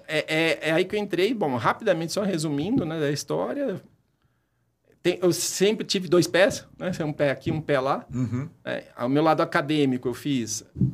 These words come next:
Speaker 1: mestrado, noventa e quatro a
Speaker 2: Aham.
Speaker 1: noventa e sete, doutorado, noventa e oito a dois mil e quatro,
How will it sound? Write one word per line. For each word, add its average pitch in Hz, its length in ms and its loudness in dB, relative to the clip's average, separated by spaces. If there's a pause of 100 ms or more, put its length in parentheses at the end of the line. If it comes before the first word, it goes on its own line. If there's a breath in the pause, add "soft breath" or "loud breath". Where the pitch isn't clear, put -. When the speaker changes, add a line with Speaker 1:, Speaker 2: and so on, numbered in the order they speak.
Speaker 1:
mestrado, 135 760 0
noventa 120 600 -6
e 101 40 -8
quatro 127 480 0
a 120 40 -4
Speaker 2:
Aham. 120 100 -2
Speaker 1:
noventa 110 280 -4
e 117 40 -6
sete, 175 480 -4
doutorado, 139 760 -2
noventa 120 380 -6
e 113 40 -2
oito 143 380 -4
a 113 40 -6
dois 113 220 -6
mil 113 100 -6
e 110 40 -12
quatro, - 380 -6